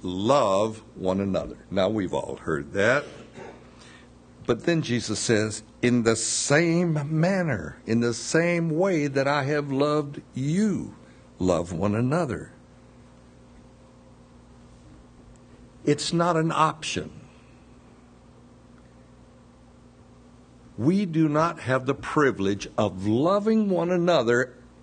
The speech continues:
as we think might be best. No, no.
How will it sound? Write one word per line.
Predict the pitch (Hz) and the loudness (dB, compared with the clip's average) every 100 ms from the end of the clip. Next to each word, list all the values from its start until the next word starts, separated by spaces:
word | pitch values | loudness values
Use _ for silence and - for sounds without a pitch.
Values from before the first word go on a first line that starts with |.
| - - 135 | -20 -2 2
as | 127 - | 2 2
we | 127 147 165 | 2 2 2
think | - 110 113 110 | 0 0 0 -2
might | 98 107 107 92 | 0 0 0 -2
be | 101 | -2
best. | 98 92 - - - - - - - - - - - - - - - - - | 0 0 -2 -8 -12 -14 -20 -20 -20 -20 -20 -20 -20 -20 -20 -20 -20 -20 -6
No, | 143 214 | 0 2
no. | 151 - | 2 -2